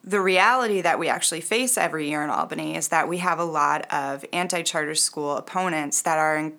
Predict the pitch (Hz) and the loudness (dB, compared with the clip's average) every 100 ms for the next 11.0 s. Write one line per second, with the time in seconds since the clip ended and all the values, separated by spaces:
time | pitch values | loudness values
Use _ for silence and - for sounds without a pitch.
0 | - - 214 180 143 170 - - 220 208 | -16 -12 -4 -2 -2 -6 -14 -2 0 4
1 | 208 214 185 185 185 185 185 170 160 165 | 4 2 2 2 4 4 2 0 2 2
2 | 190 - 175 170 - 180 165 165 165 165 | 0 0 0 0 2 4 4 4 2 -2
3 | - - - 165 185 185 165 160 220 262 | -8 -8 2 2 2 0 0 0 0 0
4 | 269 156 156 - - - - - - - | 2 0 2 -2 -4 -12 -14 -16 -4 4
5 | 185 175 - 185 175 196 - 247 240 233 | 4 4 2 0 2 2 2 2 2 2
6 | 190 180 175 185 - - 220 202 185 165 | 0 0 -2 0 0 0 0 0 -2 0
7 | 180 180 180 180 180 165 160 190 214 190 | 0 2 4 4 4 0 -6 -2 0 2
8 | 175 170 131 165 170 165 190 180 160 - | 0 0 -2 -2 -2 -2 0 0 -2 -6
9 | - - - - - - 196 196 190 185 | -16 -16 -16 -14 -18 -8 0 2 4 4
10 | 185 180 - 185 180 175 170 170 170 | 2 -2 -2 0 2 2 2 -2 -6